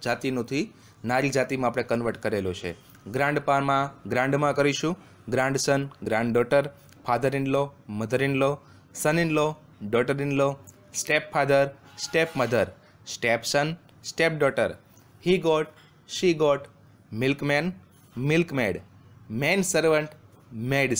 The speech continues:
servant. બાજુના કોષ્ટકમાં પોલીસમેન તો પોલીસ વુમન, પીકોક તો પીહેન, હેડમાસ્ટર,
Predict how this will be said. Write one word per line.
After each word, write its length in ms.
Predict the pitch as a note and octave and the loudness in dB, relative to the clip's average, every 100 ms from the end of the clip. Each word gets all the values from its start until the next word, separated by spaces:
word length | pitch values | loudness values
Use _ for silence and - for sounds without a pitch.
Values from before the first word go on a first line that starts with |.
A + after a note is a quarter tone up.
| G#2 | 0
servant. 300 | G2 F2+ D#2+ - - - - - _ _ _ _ _ _ _ - - - - | -2 -2 -6 -14 -20 -20 -20 -20 _ _ _ _ _ _ _ -20 -20 -20 -10
બાજુના 440 | C3 C3+ D3+ E3+ | 0 2 4 2
કોષ્ટકમાં 760 | E3 D3+ D#3 D#3 - D3 C#3+ D3 - - - - | 2 0 0 -2 0 0 0 0 -10 -20 -20 0
પોલીસમેન 560 | D#3 G3 G3 C3+ A2 | 4 4 4 0 -2
તો 160 | F#2+ G2+ | -2 -6
પોલીસ 400 | - A2+ A#2 - | 0 2 2 2
વુમન, 280 | C#3+ E3 F2+ - - - - - - - - | 2 2 0 -6 -20 -20 -20 -20 -20 -20 -6
પીકોક 440 | E3+ - B2+ - - - | -2 2 2 0 -12 -4
તો 100 | G#2 | -4
પીહેન, 540 | - C#3+ C#3+ D3 D#3 - - - - | 2 2 2 -2 -4 -10 -20 -20 -2
હેડમાસ્ટર, 600 | A#2+ C#3+ D3 D3 - C#3+ | 0 2 2 0 2 2